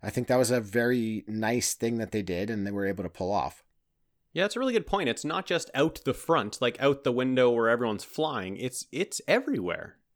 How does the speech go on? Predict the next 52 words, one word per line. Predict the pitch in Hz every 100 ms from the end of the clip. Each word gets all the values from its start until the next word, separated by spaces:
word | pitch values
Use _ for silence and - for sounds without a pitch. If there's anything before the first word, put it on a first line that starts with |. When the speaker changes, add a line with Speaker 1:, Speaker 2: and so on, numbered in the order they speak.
| -
Speaker 2:
Just, | 165 - -
like, | 131 123 -
casual | 139 135 143 139
conversation | 143 131 123 - 220 - 87
you | 95
can | 95
see | 95 110
out | 95
a | 90
window. | 87 82 80
That's | 107 135
a |
good | -
point. | - 170 - _ _ -
Speaker 1:
That's, | 123 -
that's | - 165 -
one | 180
thing | 190 202
Star | - 131
Trek | 123 135
does | 123 104
really | 104 95
good. | 90 78
Like, | 82
just | - 95
always | 104 107 98
in |
the | 110
shows | - 104 104
and | 113
stuff | - 123
like | 135
that, | 139 135
they | 123
always | 139 151
have | 160
people | 156 151 151 147
in |
front | 135 135 139
of |
windows, | 113 113 113 113 113 107
and, | 104 101 - - - - _
um, | 127 127 120 120 107 _ _ _ _ _ _
it, | - -
it | 185
makes | 151 233 -
sense | - 151 143
because | - 139 151
if | 139 -
you | 160
were | 254 311 127
on | 143 147 147 135